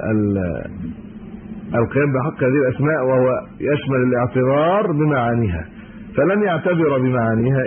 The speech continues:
إلا إذا إيه؟ إلا إذا أحاط بها علما، فكيف يعتبر بمعنى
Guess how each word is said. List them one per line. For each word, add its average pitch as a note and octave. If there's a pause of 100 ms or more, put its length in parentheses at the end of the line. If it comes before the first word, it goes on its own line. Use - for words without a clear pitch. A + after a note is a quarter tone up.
(120)
إلا B2
إذا A#2+
إيه؟ A2 (420)
إلا D#3
إذا A#2+
أحاط B2+
بها D3
علما، F3 (540)
فكيف C#3
يعتبر C#3
بمعنى C#3+